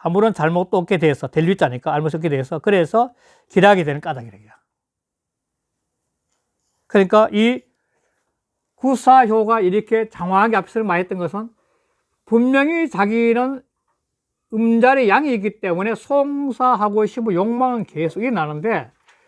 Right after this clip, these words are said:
그 욕망의 마음을 갖고 자기 본심으로 회복해가지고 그래서 자기 속에 내재한 천명의 세계를 자꾸 나가면은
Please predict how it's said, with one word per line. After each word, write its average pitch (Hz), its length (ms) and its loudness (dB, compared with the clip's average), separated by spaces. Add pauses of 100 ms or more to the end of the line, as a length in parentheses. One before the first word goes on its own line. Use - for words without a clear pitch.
(200)
그 320 440 2
욕망의 240 640 2
마음을 180 560 2
갖고 226 680 -6
자기 196 180 -2
본심으로 240 640 0
회복해가지고 170 960 -4 (440)
그래서 226 500 0
자기 226 400 2
속에 240 480 0
내재한 185 520 -2
천명의 285 800 -4
세계를 196 360 -2
자꾸 - 300 -10
나가면은 165 500 -2